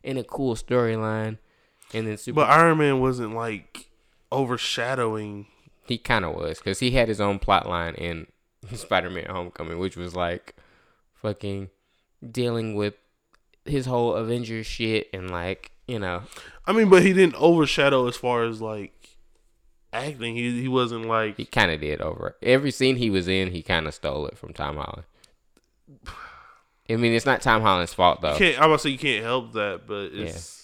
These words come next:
Speaker 1: But, I mean, it's Iron Man. So, it's one of those things where it helps to have Iron Man in the movie or that s-, more popular superhero in the movie. Supergirl on her own is not gonna get the Wonder Woman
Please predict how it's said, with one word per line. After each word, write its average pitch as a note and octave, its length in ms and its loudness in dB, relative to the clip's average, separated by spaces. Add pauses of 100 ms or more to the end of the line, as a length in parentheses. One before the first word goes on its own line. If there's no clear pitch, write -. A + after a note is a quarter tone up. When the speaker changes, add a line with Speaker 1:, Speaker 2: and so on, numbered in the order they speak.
(140)
Speaker 1:
But, G#2 180 -2 (140)
I - 80 -6
mean, G2+ 180 -4
it's F#2+ 120 -10
Iron F#2+ 260 0
Man. F2 320 -8
So, F#2+ 260 0 (280)
it's D3 140 -2
one G3+ 120 2
of E3 80 6
those D3+ 160 4
things D3 200 0
where B2 120 6
it A2+ 180 6
helps A#2+ 360 -2
to G2+ 120 2
have G2+ 320 2
Iron G#2 300 0
Man G2+ 240 -2
in G2+ 140 -6
the G2 60 -4
movie G2+ 220 -2
or G#2 180 2
that G2+ 280 -2 (100)
s-, - 160 -18 (200)
more A#2+ 220 -4
popular A#2 340 -4
superhero A2 360 -6
in G#2 60 -6
the G#2 40 -8
movie. A2+ 360 -6 (280)
Supergirl D3+ 540 2
on C3+ 200 2
her A#2+ 140 -2
own A2 280 -2
is F#2 100 -4
not G#2 240 -2
gonna F#2+ 220 -4
get E2+ 280 -10
the F#2 80 -6
Wonder G2 280 -4
Woman F2 260 -6